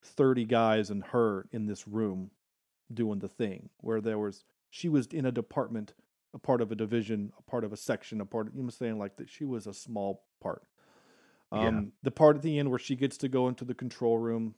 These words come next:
Speaker 1: again, that, that never happened. She never got to do that, but she didn't, it was never,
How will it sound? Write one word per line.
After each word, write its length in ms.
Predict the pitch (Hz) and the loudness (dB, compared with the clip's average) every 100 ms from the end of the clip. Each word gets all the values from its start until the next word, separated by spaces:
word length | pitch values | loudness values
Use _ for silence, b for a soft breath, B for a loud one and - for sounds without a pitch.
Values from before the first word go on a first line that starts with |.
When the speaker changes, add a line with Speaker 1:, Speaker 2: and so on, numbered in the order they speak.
| - | -12
Speaker 1:
again, 260 | 107 107 | -8 -6
that, 180 | 101 107 - - | -4 -6 -8 -12
that 200 | 113 104 | -10 -8
never 200 | 104 98 | -10 -10
happened. 400 | 98 92 101 95 | -10 -12 -14 -16
She 100 | - | -14
never 220 | 98 95 | -12 -12
got 180 | 90 98 | -14 -16
to 60 | 110 | -14
do 140 | 104 | -12
that, 320 | 101 98 98 _ - | -10 -10 -12 _ -8
but 200 | 113 107 - | -6 -6 -12
she 180 | - - | -16 -10
didn't, 320 | 123 123 107 - _ - | -8 -8 -10 -14 _ -20
it 320 | - - - | -18 -18 -10
was 160 | 120 107 | -8 2
never, 380 | 131 127 120 | 4 4 2